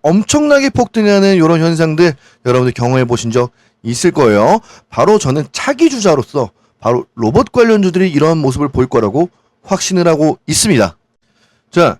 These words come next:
관련 종목 차트입니다. 자, 지금 거래량과 거래 대금 꾸준히 터져주면서 아주 아름답게 매집하는 요 구간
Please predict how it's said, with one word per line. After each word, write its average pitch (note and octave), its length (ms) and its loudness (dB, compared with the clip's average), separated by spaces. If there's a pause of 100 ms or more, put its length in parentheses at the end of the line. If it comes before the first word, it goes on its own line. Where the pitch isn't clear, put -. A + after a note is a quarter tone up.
(140)
관련 A3+ 340 2
종목 G#3+ 440 -2
차트입니다. E3+ 640 -2 (300)
자, D#3 160 0
지금 F3 420 0
거래량과 E3+ 920 0
거래 D3 420 -6
대금 F3 220 0
꾸준히 G3+ 380 -4
터져주면서 D3+ 840 -4
아주 A2 300 -4
아름답게 F3 760 -2
매집하는 D#3 640 -6
요 C#3+ 160 -2
구간 C3+ 580 -4